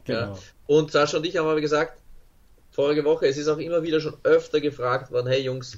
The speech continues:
Speaker 2: mach mal wieder Meinung zu aktuellen Themen, mach mal wieder Meinung zu Serie A, zu irgendwelchen Transfers, zu Gerüchten. Alles, was den italienischen Fußball betrifft, haben wir gesagt, hey, passt eigentlich eh perfekt.
Speaker 1: Ja.
Speaker 2: Aber ohne, wir haben ohnehin schon, weil wir schon erfahren genug sind,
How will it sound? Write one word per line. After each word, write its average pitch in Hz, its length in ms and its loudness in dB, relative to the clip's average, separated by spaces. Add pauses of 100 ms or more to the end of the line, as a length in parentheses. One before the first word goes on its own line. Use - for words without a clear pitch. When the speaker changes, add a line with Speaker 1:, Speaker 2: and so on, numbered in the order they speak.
(220)
Speaker 2:
mach 127 180 -4
mal 127 160 0
wieder 127 180 -2
Meinung 120 540 -4 (260)
zu - 160 0
aktuellen 123 400 0
Themen, 117 320 -4
mach 123 160 0
mal 123 140 2
wieder 123 160 0
Meinung 117 400 -2
zu 123 100 -8
Serie 110 380 2
A, 107 240 0 (240)
zu - 140 0
irgendwelchen 127 400 4
Transfers, 117 500 0
zu 127 120 -6
Gerüchten. 120 500 -6 (280)
Alles, 135 300 0
was 139 140 -2
den 135 120 -6
italienischen 127 480 -6
Fußball 151 320 -2
betrifft, 135 320 -2
haben 127 60 2
wir 127 60 4
gesagt, 123 240 0
hey, 117 180 -2 (320)
passt 123 240 2
eigentlich 117 220 0
eh 110 40 -4
perfekt. 117 520 -4 (180)
Speaker 1:
Ja. 95 100 -8
Speaker 2:
Aber 131 200 -2
ohne, 160 280 2
wir 143 120 0
haben 151 200 0
ohnehin 160 440 -2
schon, 117 400 -6
weil 123 140 -4
wir 139 100 -4
schon 143 200 -6
erfahren 135 500 -2
genug 147 340 -8
sind, 170 300 -4